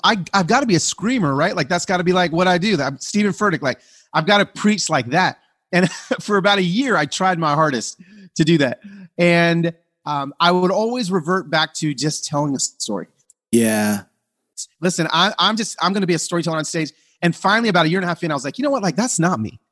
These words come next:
Speaker 1: Like, like, I, I've, I've figured out what I am. And it took some time, but I really am. Like, I'm just, I'm the, I'm your buddy that's on stage. I'm gonna make you laugh. I'm gonna make you cry.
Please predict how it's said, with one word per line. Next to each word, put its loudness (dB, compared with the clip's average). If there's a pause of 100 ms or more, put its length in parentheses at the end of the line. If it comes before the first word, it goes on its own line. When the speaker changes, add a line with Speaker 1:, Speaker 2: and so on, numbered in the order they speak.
Speaker 1:
Like, -2 (200)
like, -8 (200)
I, 2 (120)
I've, 0
I've 2
figured 0
out 0
what 2
I 0
am. -2
And -4
it -10
took 0
some -2
time, -4 (320)
but 4
I 6
really 2
am. 0
Like, -2
I'm 0
just, -6
I'm 0
the, -2 (360)
I'm 2
your 0
buddy -2
that's 0
on -2
stage. -2
I'm -2
gonna 0
make -2
you -2
laugh. -2
I'm -6
gonna -2
make -2
you -8
cry. -2